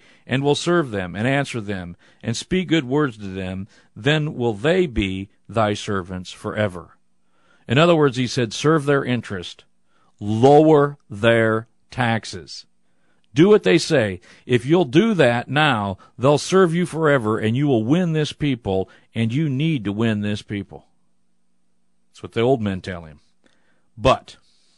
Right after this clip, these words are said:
but, but, but he forsook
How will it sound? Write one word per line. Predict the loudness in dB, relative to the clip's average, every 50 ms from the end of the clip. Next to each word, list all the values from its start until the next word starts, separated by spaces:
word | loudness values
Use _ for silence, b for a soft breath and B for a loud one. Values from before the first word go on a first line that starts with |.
| _ _ _ _ _ _ _ _ _ _ _ _ _ -20 b b b b 2
but, | 4 4 4 4 -2 -10 -20 -20 _ _ _ _ _ _ _ _ _ b b b b b b b b b b b
but, | -8 -8 -8 -8 -10 -16 -20 b b b b b b _ _ b b b b b b b b b b b b b b -4
but | -4 -2
he | 0 0 0 -2
forsook | -2 -2 0 2 2 2 2 -2 0 2 4 6 6 4 2 -2 -12